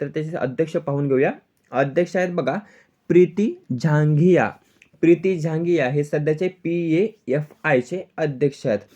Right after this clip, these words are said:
सुमारे पंच्याहत्तर देशांमधून पंधराशे ते दोन हजार ॲथलीट यामध्ये भाग घेण्याची शक्यताही वर्तवण्यात येत आहे, हे देखील लक्षात ठेवायचं आहे. नुकताच दोन हजार पंचवीसचा जो काही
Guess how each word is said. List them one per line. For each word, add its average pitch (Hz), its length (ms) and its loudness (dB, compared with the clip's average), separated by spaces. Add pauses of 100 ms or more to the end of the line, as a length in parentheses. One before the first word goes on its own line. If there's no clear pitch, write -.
(440)
सुमारे 180 300 2
पंच्याहत्तर 185 720 -2
देशांमधून 180 680 -2 (320)
पंधराशे 190 520 2
ते 196 140 0
दोन 170 260 2
हजार 180 220 0 (100)
ॲथलीट 147 540 -2
यामध्ये 160 600 0
भाग 139 300 -2
घेण्याची 147 580 -2
शक्यताही 160 840 -4
वर्तवण्यात 135 680 -2 (120)
येत 120 440 -4
आहे, 170 340 -8
हे 139 60 -2
देखील 143 280 -8
लक्षात 156 280 -6
ठेवायचं 117 280 -4
आहे. 101 100 -4 (680)
नुकताच 156 320 2
दोन 156 220 0
हजार 170 140 2
पंचवीसचा 165 560 -4
जो 143 120 -2
काही 156 140 -2